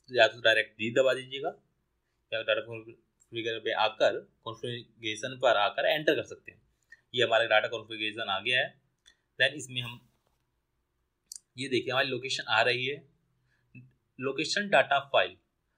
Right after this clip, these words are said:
अब हमें इसको change करना है, तो लोकेशन data file को चेंज करने के लिए हमें ये data location डालना है। इस folder में data हमें वहाँ चाहिए, Control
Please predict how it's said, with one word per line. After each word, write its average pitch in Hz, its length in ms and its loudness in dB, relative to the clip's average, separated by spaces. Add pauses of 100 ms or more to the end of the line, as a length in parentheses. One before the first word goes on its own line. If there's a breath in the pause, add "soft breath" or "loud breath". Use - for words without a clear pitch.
(120)
अब 127 100 -2
हमें 170 140 -4
इसको 185 240 -8
change 131 240 -2
करना 98 240 -4
है, 87 80 -10
तो - 120 -6
लोकेशन 135 300 -4
data 135 200 4
file 127 200 -8
को 135 100 -14
चेंज 131 180 -12
करने 127 180 -10
के 120 60 -2
लिए 131 120 -4
हमें 123 140 -8
ये 117 160 -4
data 120 260 2
location 110 340 -6
डालना 107 340 0
है। 156 80 -10 (500)
इस 117 160 -6
folder 110 260 2
में 107 140 -10
data 98 240 2
हमें 98 200 -10 (180)
वहाँ 95 220 -6
चाहिए, 104 320 -2
Control 110 440 -2